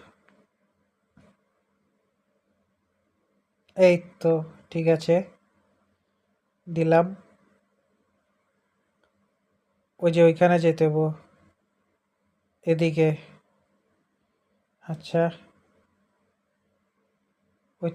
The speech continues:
তা পড়ছি। এটা কি করতে হইব দেখি? কি গাড়িতে বইতে হইব? হ, হ, এই যে দেখেন, অপশন খুলছে, ওদিক যেতে হইব এখন।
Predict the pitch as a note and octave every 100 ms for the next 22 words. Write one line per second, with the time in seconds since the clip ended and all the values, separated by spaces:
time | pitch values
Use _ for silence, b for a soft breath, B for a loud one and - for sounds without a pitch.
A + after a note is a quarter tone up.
0 | E3+ E3+ E3 E3 E3 F#3 G3+ - _ _
1 | _ _ _ _ _ _ _ _ _ _
2 | _ _ F3 F3 F#3 F#3+ F3+ - E3+ D#3+
3 | D#3+ D#3+ D#3+ D#3+ - _ _ _ _ _
4 | _ _ _ _ _ _ _ _ _ _
5 | _ - F3 F3 E3+ E3 F3 F3+ F3+ F#3+
6 | F#3 D#3 D#3 - _ _ _ _ _ _
7 | _ _ _ _ _ _ _ _ _ _
8 | _ _ _ _ - F3 E3+ D#3+ E3+ E3
9 | D#3+ D#3+ D#3+ D#3+ D#3+ F#3 _ _ _ _
10 | _ - E3 E3 F3+ E3+ F3 E3 E3 E3
11 | E3 D#3+ D#3+ D#3+ D#3 D#3 D#3